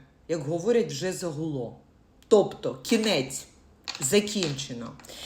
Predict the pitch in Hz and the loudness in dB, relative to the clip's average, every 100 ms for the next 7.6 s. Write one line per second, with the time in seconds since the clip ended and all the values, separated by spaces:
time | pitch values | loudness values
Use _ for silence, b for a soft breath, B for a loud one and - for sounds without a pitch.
0 | B B 220 - 277 285 269 247 254 262 | B B -2 4 4 8 8 8 8 8
1 | 262 254 - 285 349 359 - - 165 214 | 8 6 6 6 6 2 -4 -6 0 4
2 | 233 202 - 147 131 131 - _ - b | 4 2 -4 -4 -6 -10 -20 _ -20 b
3 | b b b b b b b _ - 285 | b b b b b b b _ 6 8
4 | 294 233 247 254 254 226 214 202 233 240 | 8 6 6 8 8 6 6 4 2 2
5 | 214 233 196 240 196 214 - 208 175 - | 2 0 0 0 2 0 -2 -6 -4 -6
6 | 165 160 156 - 196 208 233 196 185 180 | -6 -8 -8 -6 -4 0 2 2 0 0
7 | 156 139 160 196 233 - | 0 0 0 0 0 -10